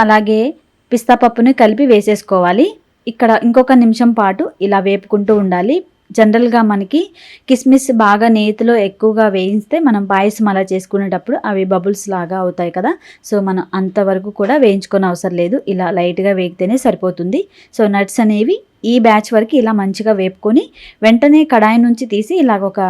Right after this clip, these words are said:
ట్రేలోకి వేసేసుకోవాలి. ఇప్పుడు నెక్స్ట్ బ్యాచ్ అన్నమాట, ఇంకొక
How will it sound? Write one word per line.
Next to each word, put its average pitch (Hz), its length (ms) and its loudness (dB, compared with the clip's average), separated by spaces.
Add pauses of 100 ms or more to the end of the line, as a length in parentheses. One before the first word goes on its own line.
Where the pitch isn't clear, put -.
(380)
ట్రేలోకి 226 500 4
వేసేసుకోవాలి. 202 720 0 (360)
ఇప్పుడు 214 200 0 (100)
నెక్స్ట్ 196 260 -6 (100)
బ్యాచ్ 185 260 -2
అన్నమాట, 170 240 -4 (500)
ఇంకొక 226 260 -2